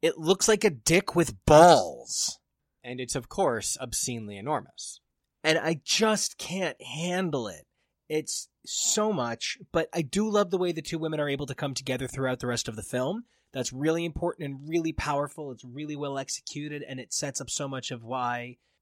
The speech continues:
Speaker 1: the scenes with Nebula in Infinity War are so powerful. But at the same time, I just feel like everyone who ultimately loves each other has to fight too much all film.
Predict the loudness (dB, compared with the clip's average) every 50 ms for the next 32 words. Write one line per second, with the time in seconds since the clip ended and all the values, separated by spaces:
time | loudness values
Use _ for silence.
0 | _ _ _ -12 -8 -4 -2 2 4 6 6 6 4 4 2 0 -2 -2 -2 -2
1 | -2 -2 -2 -4 -4 -2 -2 -2 0 0 0 -2 0 2 2 2 2 2 0 -2
2 | _ _ -4 -2 0 0 0 0 -2 -4 -6 -6 -4 -2 -2 0 0 2 0 2
3 | 2 2 2 2 2 2 2 2 2 2 2 0 0 0 -2 -4 -4 -4 -4 -4
4 | -4 -6 -8 -10 -12 -14 -14 -16 -18 _ _ _ _ -20 _ _ _ _ _ _
5 | _ -4 -2 -2 -4 -4 -4 -4 -2 -2 -2 -2 -2 -2 0 0 0 -2 -2 -4
6 | -6 -10 _ _ _ _ _ _ _ _ _ _ -4 -4 -4 -2 -2 0 0 0
7 | -2 -4 -8 -6 -4 -4 -2 -2 -4 -4 -6 -8 -14 -20 _ _ _ _ _ _
8 | _ _ -2 -2 0 2 2 2 2 0 0 0 0 -2 -2 -2 0 0 0 0
9 | 0 0 0 0 0 0 0 0 -2 0 -2 0 -2 -2 -2 -2 -4 -4 -6 -8
10 | -10 -8 -4 -4 -2 -2 -4 -6 _ -4 -2 0 0 0 -2 -2 0 0 0 0
11 | -2 -6 -4 -2 -2 -2 -4 -6 -8 -10 -10 -10 -12 -14